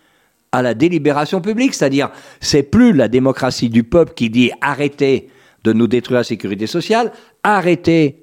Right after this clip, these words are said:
de polluer en faisant le tout bagnole, faites du transport, euh, propre, euh, isolez nos bâtiments, nos H L M, mettez-nous des capteurs à eau chaude sur les H L M, que ça nous économisera deux cents euros par an d'eau chaude sanitaire. »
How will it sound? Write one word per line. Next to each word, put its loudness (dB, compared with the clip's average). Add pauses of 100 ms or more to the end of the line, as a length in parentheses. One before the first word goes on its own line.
de 0
polluer 2
en 2
faisant 0
le 2
tout -2
bagnole, 2 (520)
faites -4
du -14
transport, 2
euh, 2
propre, 0 (400)
euh, -2
isolez 2
nos 2
bâtiments, 0
nos 0
H 0
L 0
M, 0 (540)
mettez-nous 2
des 2
capteurs 0
à 2
eau 2
chaude 0
sur -4
les 0
H -4
L 0
M, 0
que -4
ça -4
nous -4
économisera 0
deux -2
cents -4
euros -2
par -6
an -2 (420)
d'eau 0
chaude 0 (100)
sanitaire. » -2